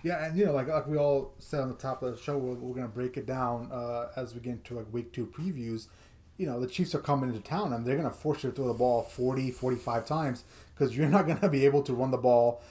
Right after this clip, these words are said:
You know, we, we all think that the best way to beat the Chiefs is to run the ball, time possession, all that.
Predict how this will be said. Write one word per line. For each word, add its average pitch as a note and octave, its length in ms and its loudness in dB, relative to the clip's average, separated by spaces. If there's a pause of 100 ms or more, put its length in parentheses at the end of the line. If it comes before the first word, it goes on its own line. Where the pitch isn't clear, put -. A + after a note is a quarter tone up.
(140)
You F3+ 80 4
know, C#3+ 160 6
we, C#3+ 200 0
we D#3+ 160 6
all F3 180 8
think F3 280 0
that C#3 460 0
the B2+ 60 -4
best D3+ 260 6
way D3 100 4
to A#2 60 -2
beat C3 140 -4
the A2+ 60 -14
Chiefs - 400 -2
is C3 120 0
to B2+ 120 -8
run C3 240 0
the C3 80 0
ball, B2+ 520 6 (260)
time D3 240 4
possession, C3 800 0
all D3 260 6
that. E3 400 2